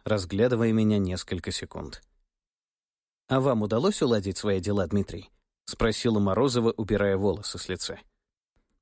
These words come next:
"Простите, если это не мое дело, но вчера вы были крайне встревоженным". "Ничего страшного не случилось, просто дела рода",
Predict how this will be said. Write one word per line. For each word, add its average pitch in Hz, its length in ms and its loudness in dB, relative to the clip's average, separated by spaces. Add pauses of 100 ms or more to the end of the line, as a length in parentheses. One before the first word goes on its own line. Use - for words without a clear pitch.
(120)
"Простите, 120 460 0
если 95 240 0
это 95 120 -2
не 101 80 4
мое 98 240 2
дело, 117 360 2 (400)
но 113 100 2
вчера 120 300 2
вы 120 120 2
были 110 180 2
крайне 120 340 2
встревоженным". 85 640 -4 (920)
"Ничего 180 440 4
страшного 113 420 0
не 101 120 2
случилось, 90 500 -2
просто 160 360 0
дела 95 260 2
рода", 85 240 -2